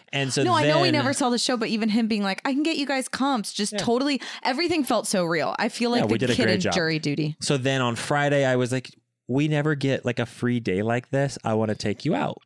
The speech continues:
Speaker 1: Like, let's, uh, there's a really cool place on the water that I think we would like." Um, let's go to dinner before and, like, let's get dre-, and I even used, like,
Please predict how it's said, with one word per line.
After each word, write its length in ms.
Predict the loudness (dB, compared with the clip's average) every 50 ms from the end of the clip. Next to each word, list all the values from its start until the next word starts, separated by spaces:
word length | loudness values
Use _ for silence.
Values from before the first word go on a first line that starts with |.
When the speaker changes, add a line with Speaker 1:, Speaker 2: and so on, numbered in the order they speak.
| _
Speaker 1:
Like, 240 | -6 -6 -6 -4 -2
let's, 220 | -2 -2 -2 -4 -6 -8
uh, 80 | -6 -4
there's 180 | -2 -2 0
a 140 | 0 0 0
really 300 | 0 0 0 0 0 -2
cool 220 | -2 -2 -2 -2 -2
place 380 | -2 0 0 0 0 0 -2 -4
on 140 | -4 -2 0
the 60 | 0
water 520 | 0 2 2 2 2 2 2 2 0 -2 -4 -8 -14 -20 -20 -16 _ -4
that 80 | -4
I 60 | -4
think 220 | -2 -2 -4 -2 -2
we 80 | -2 -2
would 140 | 0 -2 0
like." 420 | 0 0 0 -2 -2 -6 -10 -20 _ _ _ _ _ _ _ _ _ _ _ _ -6
Um, 480 | -4 -2 -2 -2 -2 -2 -4 -6 -8 -12 _ _ _ _ _ _ _ _ _ _ _ _ _ _
let's 220 | -6 -4 -4 -2 -2
go 100 | -2 0
to 100 | -2 -2
dinner 340 | -2 -2 -2 0 0 0
before 680 | 0 -2 -2 -4 -2 -2 0 2 2 2 2 2 0 -2 -6 -12 -20 -20 -20 -16 _
and, 100 | -6 -4
like, 140 | -4 -2 -2
let's 160 | -4 -4 -4
get 160 | -4 -6 -4
dre-, 140 | -2 -4 -2 -2
and 80 | 0 0
I 80 | 0 0
even 160 | 0 0 0
used, 240 | 0 0 0 0 0
like, 220 | -2 -2 -4 -6